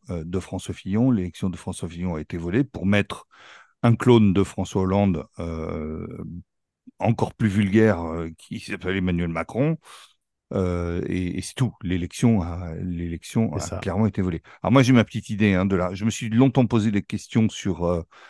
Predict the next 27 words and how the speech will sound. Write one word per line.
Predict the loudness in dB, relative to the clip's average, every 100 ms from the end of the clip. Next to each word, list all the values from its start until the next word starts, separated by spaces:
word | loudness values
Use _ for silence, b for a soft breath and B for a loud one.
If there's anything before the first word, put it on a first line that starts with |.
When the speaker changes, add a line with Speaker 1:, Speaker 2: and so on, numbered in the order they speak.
| b b b -4
Speaker 1:
euh, | -2 -2 -4 -6 -8 -10
la | -4 0 0
raison | 2 2 4 4
de | 4 0
ce, | -2 -6
de | -4 -4
ce | 2
hold-up | 4 8 6 6
électoral, | 0 0 0 2 0
parce | -6 -14
que | -14
c'est | -8
de | -4
ça | -2 0
dont | -2
il | -4 -6
s'agit. | -6 -4 -2 -4 -4 B B -4
Speaker 2:
Ouais. | -4 -4 _ _ _ _ _ _ 0
Speaker 1:
Euh, | 4 6 4 4 4 2 2
j'ai | 4
ma | 4 4
petite | -2 -8
idée, | 0 0
ça | 0 -8 -4 0
n'engagera | 0 0 0 -2 -4
que | -2
moi. | 0 2 2 0